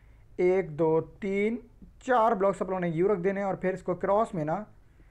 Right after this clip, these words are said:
आप लोगों ने तीन ब्लॉक्स लाने हैं। और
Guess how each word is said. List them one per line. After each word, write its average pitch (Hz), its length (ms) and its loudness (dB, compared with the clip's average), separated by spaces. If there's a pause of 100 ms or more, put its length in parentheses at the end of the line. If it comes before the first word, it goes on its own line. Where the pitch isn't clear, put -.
(280)
आप 165 180 -2
लोगों 170 200 -4
ने 156 120 -6 (280)
तीन 147 300 -2
ब्लॉक्स 135 340 -4
लाने 120 240 -4
हैं। 113 140 -12 (140)
और 135 380 -4